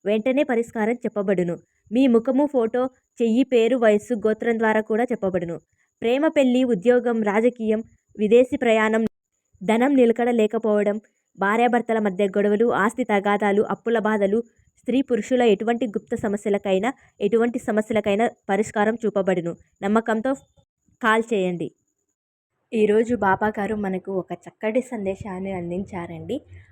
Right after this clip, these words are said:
ఆ సందేశం ఏమిటో ఆయన మాటల ద్వారానే విందాము. "తల్లి, ఒక శాపం వల్లనే ఇలా జరుగుతుంది. ఈ ఒక్క పని చేసుకున్నావు అంటే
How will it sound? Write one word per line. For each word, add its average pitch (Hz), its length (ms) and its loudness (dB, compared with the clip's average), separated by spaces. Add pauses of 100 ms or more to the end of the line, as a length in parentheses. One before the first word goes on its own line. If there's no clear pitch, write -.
(140)
ఆ 220 100 -2
సందేశం 233 640 -2
ఏమిటో 208 340 -2 (140)
ఆయన 214 280 2
మాటల 220 400 -2
ద్వారానే 196 480 0
విందాము. 180 520 -4 (1400)
"తల్లి, 202 420 2 (180)
ఒక 208 200 -4
శాపం 220 560 0
వల్లనే 220 400 2
ఇలా 196 240 0
జరుగుతుంది. 185 800 -2 (420)
ఈ 254 180 0
ఒక్క 214 300 -4
పని 240 440 -2
చేసుకున్నావు 208 800 -2
అంటే 185 500 -6